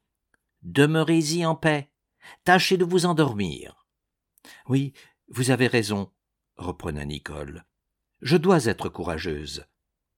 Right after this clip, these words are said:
Et, tout en s'efforçant d'arrêter ses larmes,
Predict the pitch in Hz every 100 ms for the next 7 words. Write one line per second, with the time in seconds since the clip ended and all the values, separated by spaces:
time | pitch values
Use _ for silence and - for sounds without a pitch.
0 | _ _ _ _ _ - 104 95 - -
1 | 123 - 107 - - 104 - 147 107 87
2 | 85 80 - 76 87 117 123 127